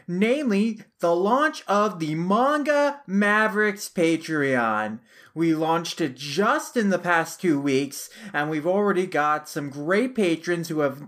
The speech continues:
helped us reach our goal of covering our monthly hosting costs. So we need to give a special thanks, a special shout out to Aiden and to Rudolph. They really came through for us,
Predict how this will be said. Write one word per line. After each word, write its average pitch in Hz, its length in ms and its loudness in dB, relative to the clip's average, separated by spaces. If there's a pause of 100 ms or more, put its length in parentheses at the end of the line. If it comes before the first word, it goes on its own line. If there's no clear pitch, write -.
(140)
helped 226 360 0
us 220 200 2
reach 190 420 0
our 269 140 4
goal 185 520 2 (200)
of 165 200 0
covering 233 540 0
our 165 140 2
monthly 254 480 -2
hosting 247 520 -2
costs. 123 480 -2 (240)
So 180 720 2
we 214 220 4
need 196 320 2
to 196 80 0
give 170 280 2
a 160 120 0
special 196 1000 0
thanks, 165 500 -2
a 160 100 2
special 262 560 0
shout 208 480 0
out 170 280 2
to - 180 -2
Aiden 202 760 2 (420)
and 190 600 2
to 196 100 2
Rudolph. 139 880 2 (440)
They 180 560 4
really 220 760 2
came 202 440 0
through 170 340 0
for 147 260 -2
us, 147 320 0